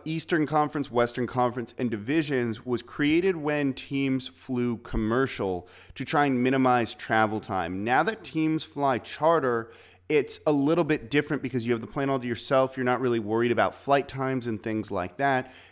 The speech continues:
And travel's just overall more comfortable for players than it was in years past when you put this idea in there. So in a sense, it's a bit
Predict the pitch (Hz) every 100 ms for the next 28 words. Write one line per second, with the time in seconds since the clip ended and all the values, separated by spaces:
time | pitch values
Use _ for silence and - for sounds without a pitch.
0 | - 175 170 190 214 240 - 170 170 -
1 | 123 131 143 135 151 131 113 120 123 127
2 | - - 165 - - 117 101 95 95 -
3 | - _ 160 151 - 139 143 127 135 123
4 | 113 117 113 - 117 110 110 - 110 120
5 | 117 - 117 117 113 123 - 110 117 107
6 | 98 98 98 - 143 143 104 87 - 123
7 | 131 135 - 151 151 - 123 117 110 117